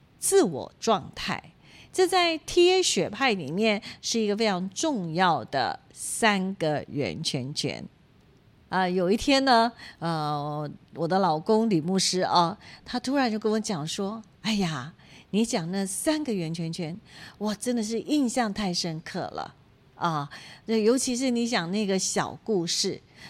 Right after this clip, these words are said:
真的我觉得很精湛。”我说：“啊，那你是记得哪个故事啊？”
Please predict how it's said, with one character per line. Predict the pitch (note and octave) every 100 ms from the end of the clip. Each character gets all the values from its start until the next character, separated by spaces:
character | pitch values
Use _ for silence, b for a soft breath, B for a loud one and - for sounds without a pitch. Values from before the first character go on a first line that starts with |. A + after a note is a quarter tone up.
| B
真 | - C4 C4
的 | A#3
我 | G3+
觉 | F#3+ F#3+ E3 E3+
得 | F#3 E3+ G3+
很 | - G3+ A#2 C#3+
精 | F#3+ E3+ E3+
湛。” | F3 - _ b b b b b
我 | D#3+
说 | F3+ G3 F#3+ -
：“啊， | G3 G3 F3+ D#3+ G3 b b b b
那 | A#3+ C4
你 | A#3 G3
是 | A#3+
记 | A3+ C4+ A3+
得 | G3+ F#3 F#3
哪 | F3 D#3
个 | F3
故 | C4+ C4+ G#3
事 | - F3+
啊？” | D3